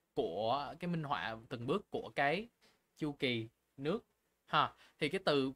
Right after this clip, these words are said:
perfect cho nó, water cycle là cái từ mà đơn giản hóa của nó, hydrologic. Thì hồi đó mình biết từ này thì cũng qua học TOEFL. Ừ, chứ như kiểu, ờ, naturally thì thường không ai sẽ nắm cái từ này trừ khi như kiểu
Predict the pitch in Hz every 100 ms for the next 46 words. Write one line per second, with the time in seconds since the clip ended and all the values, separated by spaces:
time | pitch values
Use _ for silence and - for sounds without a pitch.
0 | _ 170 165 139 - 156 165 - 160 175
1 | 165 - 170 156 123 117 151 135 120 120
2 | 151 131 104 143 151 202 120 147 165 151
3 | 135 123 135 131 110 _ _ _ _ _
4 | 131 113 110 110 123 117 113 135 180 160
5 | 135 165 151 127 127 123 131 - 107 -
6 | 175 180 - _ _ _ _ _ _ _
7 | 147 143 147 147 139 135 110 _ _ _
8 | _ _ _ _ 160 - 147 143 143 _
9 | _ - 127 120 151 147 147 147 143 139
10 | 107 117 135 147 143 143 131 - 98 104
11 | 107 143 156 165 170 147 151 147 135 120
12 | 120 113 113 139 123 143 143 139 117 120
13 | 170 170 - 113 110 113 104 131 131 127
14 | 107